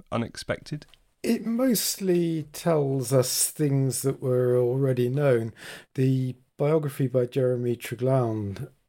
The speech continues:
Speaker 2: dug through publishers' archives and revealed quite how aggressive Dahl was over money and over his artistic control of his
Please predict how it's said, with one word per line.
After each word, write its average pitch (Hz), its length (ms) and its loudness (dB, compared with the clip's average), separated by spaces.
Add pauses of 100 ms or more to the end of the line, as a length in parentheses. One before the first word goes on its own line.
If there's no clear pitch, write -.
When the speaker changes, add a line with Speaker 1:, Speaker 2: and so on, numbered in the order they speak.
Speaker 2:
dug 131 240 4
through 123 360 0
publishers' 120 520 -2
archives 107 760 0
and 113 200 0
revealed 113 680 0 (500)
quite 127 300 0
how 107 260 0
aggressive 101 800 -2
Dahl 92 320 0
was 92 520 -4
over 98 360 -2
money 104 560 0 (440)
and 113 380 -2
over 104 520 2 (460)
his 117 240 -4
artistic 127 460 0
control 107 500 0
of 82 140 -8
his - 460 -4